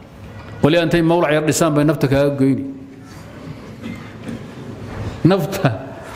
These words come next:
madarsi yar bay bixinayaan, wayba xakawdayba kaaga istaagiba. War wixii aad bixisaan si gobonnimada ooga hadha. Si gobonnimo u maamula. Taayib. Qaala Rasuul, Rasuul wuxuu yidhi, "Bakh."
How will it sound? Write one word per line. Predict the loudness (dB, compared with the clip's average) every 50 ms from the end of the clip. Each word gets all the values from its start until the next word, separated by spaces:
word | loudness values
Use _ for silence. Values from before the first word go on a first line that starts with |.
| -12 -10 -10 -10 -8 -8 -4 2 4
madarsi | 4 6 6 4 4 4 4
yar | 4 4
bay | 4 4
bixinayaan, | 4 4 4 4 4 4 4 4 4 4 2 2 0 -4 -8 -10 -12 -12 -14 -14 -16 -8 0 2
wayba | 4 4 6 6 4
xakawdayba | 4 2 2 2 4 6 6 6 6 6 6
kaaga | 6 6 6 6 6
istaagiba. | 4 4 4 4 4 4 4 2 0 -4 -6 -10 -16 -20 -20 -20 -20 -20 -20 -20 -6 0
War | 2 4 4
wixii | 6 6 6
aad | 6 4 4 2
bixisaan | 4 4 4 4 4 4 4
si | 4 2
gobonnimada | 4 4 6 6 6 6 6 6 6 6 4
ooga | 4 2 2 2
hadha. | 2 0 -2 -4 -6 -10 -14 -16 -20 -20 -20 -20 -20 -20 -20 -20 -20 -12 -4
Si | 0 2 4
gobonnimo | 4 6 6 6 6 6 6 4 4
u | 4
maamula. | 4 4 4 4 4 2 2 0 -2 -6 -12 -16 -18 -20 -20 -8 -2 0
Taayib. | 2 4 4 4 2 0 -2 -6 -10 -12 -14 -16 -18 -18 -18 -16 -16 -16 -16 -16 -16 -18 -20 -20 -20 -20 -20 -20 -20 -20 -20 -20 -20 -20 -20 -18 -14 -12 -10 -8 -8 -6 0 4
Qaala | 6 6 8 8 8 6 6
Rasuul, | 6 4 4 4 4
Rasuul | 4 6 6 6 6
wuxuu | 6 4 4 4 4
yidhi, | 4 4 2 0 -2 -4 -10 -12 -14 -10 -4 2
"Bakh." | 4 6 6 4 4